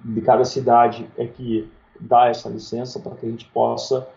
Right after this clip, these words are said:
aí entrar na cidade e entregar a nossa rede. Sem essa licença, a gente não consegue entrar. E aqui o desafio é conseguir a licença no time que a gente precisa. Então, tem companhias de energia elétrica super eficientes no Brasil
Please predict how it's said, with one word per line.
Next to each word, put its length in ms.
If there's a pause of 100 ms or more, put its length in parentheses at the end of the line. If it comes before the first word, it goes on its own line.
(300)
aí 260
entrar 340
na 120
cidade 600 (460)
e 340 (540)
entregar 400
a 40
nossa 300
rede. 360 (420)
Sem 260
essa 180
licença, 540 (480)
a 80
gente 160
não 160
consegue 340
entrar. 340
E 60
aqui 280
o 60
desafio 520
é 180
conseguir 640
a 80
licença 600
no 180
time 380
que 100
a 40
gente 220
precisa. 640
Então, 280
tem 200
companhias 460
de 60
energia 260
elétrica 440
super 380
eficientes 540
no 80
Brasil 420